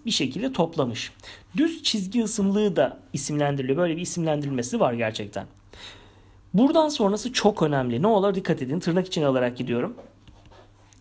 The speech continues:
Biri diğerinden gelen kişiler arasındaki ısımlığı ifade eder. Bakın buradaki büyülü kelime şu. Biri diğerinden gelen. Ne demek o? Biri diğerinden üreyen. Aralarında genetik bu anlamda bir, e, süreç olan kişileri kastediyoruz.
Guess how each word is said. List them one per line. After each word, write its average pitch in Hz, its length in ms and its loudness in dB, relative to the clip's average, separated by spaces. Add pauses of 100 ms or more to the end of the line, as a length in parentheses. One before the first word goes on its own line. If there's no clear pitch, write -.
(560)
Biri 254 300 2
diğerinden 220 560 2
gelen 151 260 2
kişiler - 300 -2
arasındaki 170 500 0
ısımlığı 147 360 0
ifade 107 360 -2
eder. 107 260 -6
Bakın 143 220 0 (140)
buradaki 165 340 -2
büyülü 165 180 -2
kelime 139 280 -2
şu. 139 300 -8
Biri 196 260 -2
diğerinden 139 560 0
gelen. 98 260 -6 (380)
Ne 226 120 4
demek 160 280 -2
o? 233 160 -2
Biri 190 300 -2
diğerinden 202 580 0
üreyen. 147 420 -2
Aralarında 170 440 0
genetik 147 600 -4
bu 190 80 2
anlamda 160 480 -2
bir, 202 200 -4 (440)
e, 143 380 0
süreç 165 360 0
olan 117 240 -2
kişileri 120 340 -4
kastediyoruz. 117 800 -6